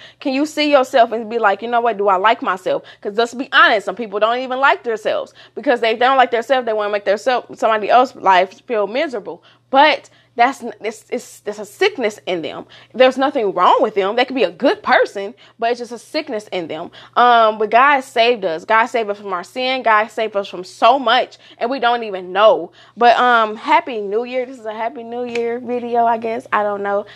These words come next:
I'm not a new, I'm not a, that, that people be like, "Uh, New Year, new me." I'm not that type of person. I, I'll start something next, last, I'll start something last year and keep going whatever God told me to start,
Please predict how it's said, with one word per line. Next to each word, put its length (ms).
I'm 140
not 180
a 40
new, 140
I'm 200
not 120
a, 280
that, 360
that 400
people 280
be 160
like, 320
"Uh, 180
New 160
Year, 240
new 160
me." 220
I'm 240
not 240
that 160
type 100
of 60
person. 340
I, 60
I'll 200
start 260
something 220
next, 300
last, 440
I'll 220
start 300
something 240
last 400
year 140
and 120
keep 200
going 280
whatever 360
God 280
told 220
me 80
to 80
start, 360